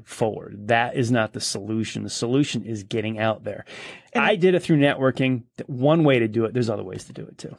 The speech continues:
Speaker 2: And I love those points, Patrick. So what you're saying, as you just said, which should be a t-shirt, make yourself vulnerable so you can make
Speaker 1: <laughs>
Speaker 2: yourself available. Really getting out and opening yourself up to opportunities. Because yes, if you're sitting back waiting for something to happen or come to you,
Speaker 1: Mm-hmm.
Speaker 2: you're missing that opportunity that things could be right in front of your face, but you're not putting yourself out there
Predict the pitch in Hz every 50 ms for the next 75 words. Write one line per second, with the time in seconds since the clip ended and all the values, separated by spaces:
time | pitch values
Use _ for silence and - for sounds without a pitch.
0 | _ - 208 202 190 180 190 214 208 208 185 170 165 - - - 202 196 175 -
1 | - - - 156 147 - 165 - 180 180 190 - 190 180 - - 190 196 190 175
2 | 170 160 160 - 175 180 170 165 - 190 175 175 - - 190 180 175 165 156 156
3 | 156 156 - 170 156 170 160 151 - - 208 196 190 - - 143 139 - 180 185
4 | 196 208 214 202 208 - 196 180 151 139 165 175 180 170 170 156 156 151 151 165
5 | 160 165 - 180 160 170 170 - 170 165 - 170 - - 147 156 165 185 190 185
6 | 180 143 139 - - - - - - - - 131 165 196 254 285 247 202 185 156
7 | 156 202 220 226 208 190 190 190 190 185 165 156 - - 196 196 196 190 185 175
8 | 170 170 - - 175 160 - - 220 226 - - - 156 151 - 156 - - 151
9 | 143 139 139 143 - - 156 156 - 165 156 165 196 214 208 196 - - 156 -
10 | 190 208 - - 233 220 214 202 180 190 180 170 165 - - - 170 185 196 208
11 | 185 - 196 - - 185 180 - 185 - 147 - 170 180 185 - 175 160 160 -
12 | - 185 180 180 160 156 170 202 208 185 175 165 - - 143 147 143 143 151 160
13 | - 214 208 202 220 247 247 - - 214 196 185 170 170 170 175 175 - 175 -
14 | - 226 226 196 190 165 - - - 214 226 233 226 - 202 170 170 160 180 190
15 | 196 185 - 190 180 170 156 156 156 - 202 202 208 - - 175 - 175 165 196
16 | 202 - - - 247 233 196 180 170 - - 190 170 - - 214 285 339 330 -
17 | 165 143 143 143 175 208